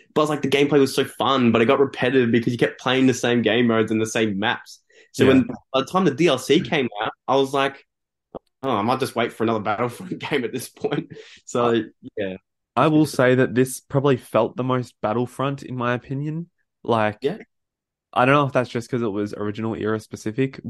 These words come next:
Speaker 2: but in, in comparison to Battlefront Two, Battlefront Two just feels massive.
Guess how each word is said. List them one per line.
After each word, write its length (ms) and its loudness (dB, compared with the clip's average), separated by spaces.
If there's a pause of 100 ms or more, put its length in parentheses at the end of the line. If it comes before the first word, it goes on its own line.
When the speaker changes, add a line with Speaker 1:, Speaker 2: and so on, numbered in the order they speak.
Speaker 2:
but 300 0 (1200)
in, 200 -2 (180)
in 220 2
comparison 540 -2
to 60 -10
Battlefront 380 -4
Two, 80 -8
Battlefront 380 -4
Two 80 -4
just 140 -14
feels 160 -2
massive. 580 -10